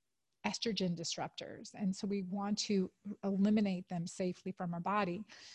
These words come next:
So included in Zenful is, like, Vita-, Vitex,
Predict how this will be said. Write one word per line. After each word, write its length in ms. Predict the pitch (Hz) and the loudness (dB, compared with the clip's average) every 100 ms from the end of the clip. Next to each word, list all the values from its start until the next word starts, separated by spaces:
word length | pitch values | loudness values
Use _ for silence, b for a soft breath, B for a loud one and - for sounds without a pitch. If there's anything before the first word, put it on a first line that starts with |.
| B | B
So 280 | - 233 226 | 0 6 6
included 640 | 220 233 226 - 294 294 202 | 6 2 0 0 0 2 2
in 180 | 185 180 | 2 2
Zenful 720 | 180 185 - 185 175 180 175 | 2 2 0 0 2 2 2
is, 160 | 175 | 0
like, 160 | 185 185 - | -4 -6 0
Vita-, 500 | 185 208 - 220 226 - 190 | 2 2 2 0 0 -2 0
Vitex, 760 | 196 214 - 214 254 - - | 2 2 2 0 0 -6 -14